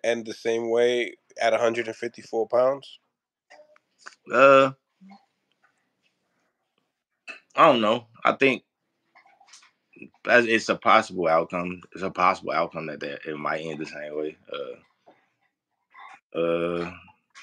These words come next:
Speaker 2: you just gotta see. But I don't know. I think, I still, I still think Bud will win. I think maybe Errol will do a little bit better 'cause I do think his weight played a factor, but I don't really see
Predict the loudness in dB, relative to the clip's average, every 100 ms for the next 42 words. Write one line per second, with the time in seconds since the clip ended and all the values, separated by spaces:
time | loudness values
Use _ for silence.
0 | _ -8 -2 4 6 4 -2 -6 -4 0
1 | 4 4 2 -4 -4 -4 -4 -10 -12 _
2 | _ _ -8 -6 -4 -6 -4 -6 -4 -6
3 | -6 -8 -6 -6 -6 -8 -10 -12 _ _
4 | _ -20 _ _ _ _ _ _ -8 -6
5 | -8 -10 _ -6 -2 -2 -2 -2 -2 -2
6 | -2 -4 -4 -4 -4 -4 -6 -6 -2 0
7 | 0 -4 _ -12 -4 0 0 0 -6 -6
8 | -10 -12 -20 -18 -10 -6 -4 -4 -4 -8
9 | -4 -4 -2 2 4 4 -4 -6 -8 -8
10 | -8 _ _ _ -20 _ _ _ _ _
11 | _ 4 6 6 0 -10 -10 -10 -10